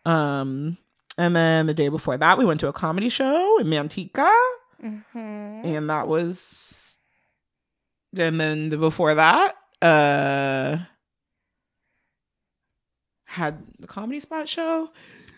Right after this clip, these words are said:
Speaker 1: What? Their house is still not completely <laughs> painted. <laughs> Which means, um,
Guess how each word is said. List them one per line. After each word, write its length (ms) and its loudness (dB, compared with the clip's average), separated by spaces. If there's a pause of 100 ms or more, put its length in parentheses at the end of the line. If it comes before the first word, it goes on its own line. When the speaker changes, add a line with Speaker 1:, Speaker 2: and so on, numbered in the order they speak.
(200)
Speaker 1:
What? 280 -20 (260)
Their 160 6
house 340 6
is 140 -4
still 300 0
not 260 2
completely 460 0
<laughs> 0 -
painted. 840 2 (480)
<laughs> 1400 -8
Which 240 -8
means, 540 -8 (1080)
um, 680 0